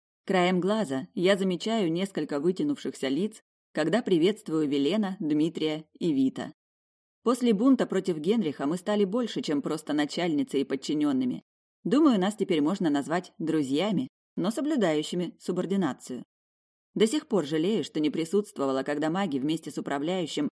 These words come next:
выгоняли королевских гвардейцев с наших земель. Их план был прост.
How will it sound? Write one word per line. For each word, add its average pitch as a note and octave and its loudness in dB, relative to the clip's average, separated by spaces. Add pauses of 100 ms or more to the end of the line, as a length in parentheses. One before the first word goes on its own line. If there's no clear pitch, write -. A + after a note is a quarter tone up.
(200)
выгоняли F3 4
королевских D3 -2
гвардейцев D3 -2
с - -12
наших C#3+ -2
земель. D3 -2 (640)
Их G3+ 2
план A3+ 2
был A3 4
прост. D#3+ -4